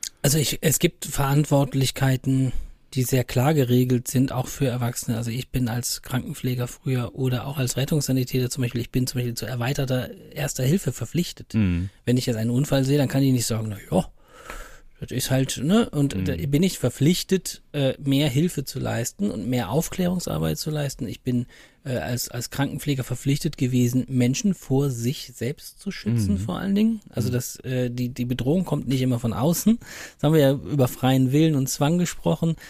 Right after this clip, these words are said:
Speaker 1: Menschen zwingen sich ja auch als Erwachsene zu etwas. Und, äh, ich bin einfach, ich bin für mein Mit-, ich bin dafür verantwortlich, glaube ich, als, ich bin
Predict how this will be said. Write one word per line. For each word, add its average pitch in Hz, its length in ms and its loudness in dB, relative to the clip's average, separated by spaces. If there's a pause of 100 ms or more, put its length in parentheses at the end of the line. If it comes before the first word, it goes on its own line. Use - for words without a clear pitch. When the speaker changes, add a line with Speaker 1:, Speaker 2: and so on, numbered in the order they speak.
(180)
Speaker 1:
Menschen 131 300 -2
zwingen 147 420 2
sich 139 220 -4
ja 123 140 0
auch - 160 -6
als 120 160 -6
Erwachsene 127 400 -4
zu - 160 -6
etwas. 139 360 -4 (360)
Und, 131 320 0
äh, 123 240 0
ich - 140 -6
bin 131 140 0
einfach, - 360 -6 (320)
ich - 160 -8
bin 190 280 4
für 208 220 -2
mein 175 320 2
Mit-, 147 140 -2 (580)
ich - 160 -6
bin 196 200 4
dafür 175 320 0
verantwortlich, 151 1000 -4
glaube 127 440 0
ich, - 260 -6
als, - 300 -4
ich - 140 -12
bin 113 300 -4